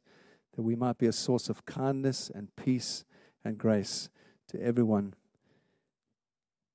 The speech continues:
that we have the pleasure of meeting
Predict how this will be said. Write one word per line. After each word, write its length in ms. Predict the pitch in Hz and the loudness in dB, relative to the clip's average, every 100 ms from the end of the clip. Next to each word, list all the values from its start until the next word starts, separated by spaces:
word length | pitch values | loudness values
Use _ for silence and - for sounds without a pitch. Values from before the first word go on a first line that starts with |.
| _ _ _ - | _ _ _ -4
that 80 | |
we 220 | 107 110 101 - _ _ - - _ - | -2 -2 -6 -14 _ _ -20 -20 _ -6
have 140 | 110 | -4
the 80 | 110 | -4
pleasure 340 | - 110 107 | -2 0 2
of 100 | 101 | 0
meeting 340 | 104 104 - | 0 -4 -6